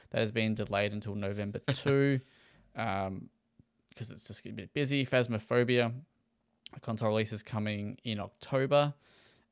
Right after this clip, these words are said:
Speaker 1: Uh, Mark, you did a little article on Soulframe, which is the new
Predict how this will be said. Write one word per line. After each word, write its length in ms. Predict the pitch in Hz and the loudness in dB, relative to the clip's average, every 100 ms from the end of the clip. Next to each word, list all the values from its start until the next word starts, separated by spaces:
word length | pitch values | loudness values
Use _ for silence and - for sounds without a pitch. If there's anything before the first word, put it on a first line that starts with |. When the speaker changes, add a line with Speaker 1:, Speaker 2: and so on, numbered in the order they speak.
| - | -6
Speaker 1:
Uh, 560 | 101 98 95 98 95 95 | -4 -2 -2 -2 -4 -4
Mark, 360 | 107 110 110 - | 0 2 2 2
you 80 | 117 | 2
did 140 | 113 | 2
a 40 | 110 | 2
little 220 | 110 101 | 2 2
article 520 | 104 107 - 104 - 104 | 2 0 -4 -8 -6 -4
on 260 | 98 98 | -2 -2
Soulframe, 840 | 101 - 113 117 - 120 120 123 113 | -4 0 2 2 2 0 2 0 -2
which 180 | - 104 | -4 -8
is 140 | 98 | -6
the 140 | 107 | -6
new 540 | 104 104 104 104 104 | -2 -2 -2 -4 -6